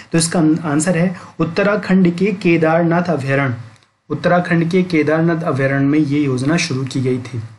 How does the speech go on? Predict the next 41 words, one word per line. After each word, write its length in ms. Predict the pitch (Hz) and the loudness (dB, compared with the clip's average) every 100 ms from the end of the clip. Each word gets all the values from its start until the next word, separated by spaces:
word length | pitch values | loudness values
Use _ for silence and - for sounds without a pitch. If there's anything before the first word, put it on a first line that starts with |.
| _ - | _ -8
ठीक 160 | 196 | -4
है, 120 | 202 - - - _ | -4 -6 -14 -20 _
तो 100 | 143 | -2
याद 280 | 135 135 135 | 0 0 -2
रखिए 220 | 127 175 | -2 -2
कस्तूरी 440 | 156 - 139 139 | -2 -4 -2 -2
मृग 420 | 135 131 135 156 175 - - 135 | 0 0 0 -2 -4 -8 -10 -2
योजना 420 | 143 139 151 233 | 0 2 0 0
उत्तराखंड 720 | 160 131 135 127 - 143 170 180 - - | -2 -2 -2 -2 -2 0 0 -2 -10 -8
के 80 | - | -4
केदारनाथ 800 | 190 - 156 143 175 175 143 131 | -2 0 2 2 2 2 2 -2
अभयारण्य 360 | 123 127 123 123 | -2 -2 -2 -2
से 140 | 170 | -4
शुरू 240 | 160 120 | -6 -8
की 160 | 117 123 | -8 -6
गई 100 | 123 | -6
थी। 220 | 120 135 | -6 -2
लाल 320 | 143 170 214 | 0 2 0
पांडा 460 | 196 156 143 143 160 | 0 0 0 0 0
का 180 | 160 175 | -2 -4
किस 280 | 175 175 175 | -2 -4 -2
प्रदेश 420 | 143 127 127 - | -4 -2 -2 0
में, 160 | 160 190 - - - _ 139 | -2 -2 -8 -20 -20 _ -2
लाल 260 | 151 180 | 0 0
पांडा 380 | 185 156 156 175 | 0 0 2 0
को, 400 | 170 - 160 120 - 143 | -2 0 0 0 -6 -2
लाल 160 | 156 | -2
पांडा 320 | 160 151 151 | 0 0 0
को 220 | 160 180 180 | 0 0 -2
किस 240 | 190 185 | -2 -2
प्रदेश 460 | - 143 139 139 175 | -2 0 0 0 0
में 140 | 185 | -2
कैट 540 | 180 170 156 170 175 | -2 0 2 2 0
बियर 460 | 160 127 147 156 170 | -4 -4 0 2 0
के 180 | 170 156 | 0 -2
नाम 300 | 135 127 127 | -2 -4 -6
से 160 | - | -4
भी 160 | 127 147 | -2 0
जाना 300 | 143 123 127 | 0 -2 -2
जाता 280 | 120 110 127 | -4 -6 -6
है? 200 | 117 | -4